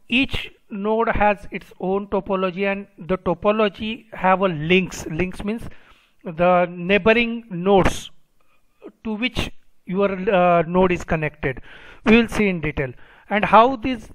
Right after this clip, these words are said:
links are connected, the type, the cost, and the condition of the link, whether it is a uplink or whether it is a downlink. Uplink in a sense,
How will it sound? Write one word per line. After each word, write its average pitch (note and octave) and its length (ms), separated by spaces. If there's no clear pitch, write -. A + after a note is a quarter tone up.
links G#3 320
are G#3+ 120
connected, G3 580
the F3 140
type, F#3 580
the E3 140
cost, F3 560
and E3 160
the D#3 80
condition F3+ 460
of E3 140
the E3 80
link, D#3+ 320
whether D#3+ 180
it D#3 180
is D#3 160
a D#3+ 60
uplink E3 520
or D#3+ 160
whether D3+ 240
it D3+ 120
is D3 100
a D3 60
downlink. D3+ 480
Uplink G3+ 480
in G3 120
a G3 80
sense, G#3+ 400